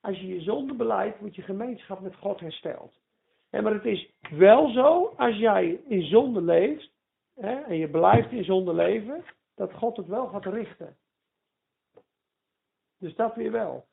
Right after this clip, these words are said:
Dus er is betaald voor jouw zonde. Je gaat nooit meer verloren. Maar als jij in zonde blijft leven, ja, en je bekeert je daar niet van, gaat God die zonde toch richten. En omdat hij je opvoedt als vader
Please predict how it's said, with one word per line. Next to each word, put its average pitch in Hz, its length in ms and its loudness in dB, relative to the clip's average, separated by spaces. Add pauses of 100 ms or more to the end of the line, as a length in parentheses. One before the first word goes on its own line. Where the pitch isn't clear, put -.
(180)
Dus 185 240 4
er 175 120 0
is 185 180 -2
betaald 226 540 -2 (640)
voor 220 140 -6
jouw 185 180 0
zonde. 285 520 -4
Je 202 140 -6
gaat 196 220 -6
nooit 214 240 -4
meer 185 120 -4
verloren. 208 540 -2 (220)
Maar 196 180 0
als 214 160 2
jij 214 220 2
in 196 100 0
zonde 214 380 2
blijft 170 380 2
leven, 226 460 2 (520)
ja, - 280 -2
en 180 60 0
je 170 100 0
bekeert 214 440 -2
je 202 80 -10
daar 175 200 0
niet 202 220 -6
van, 277 280 -4 (320)
gaat - 420 -8
God 220 240 -4
die 190 100 -10
zonde 208 320 -2
toch 196 260 -8
richten. 180 420 -8 (840)
En 196 80 -6
omdat 196 280 0
hij 202 80 -4
je 190 140 2
opvoedt - 520 -6
als 196 260 -4
vader 277 520 -2